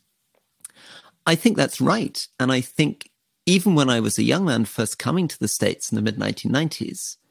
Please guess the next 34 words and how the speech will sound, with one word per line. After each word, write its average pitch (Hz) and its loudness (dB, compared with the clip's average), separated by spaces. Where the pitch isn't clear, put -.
you 135 4
got 143 2
a 139 2
sense - -4
that 110 -2
there 113 0
were 123 2
people - -2
like - -2
George 113 0
Bush 113 -4
Senior 123 2
or - -6
Al 110 -4
Gore 131 0
who 117 0
seemed 117 2
to - -10
come 139 0
from 107 -2
these 113 -4
sort 110 -2
of 107 -6
more 110 0
classic - -4
political - -2
dynasties. - -2
Patrician, - -2
extremely 175 0
sort - -4
of 107 -8
patrician - -2
figures, - -2
right? 143 -6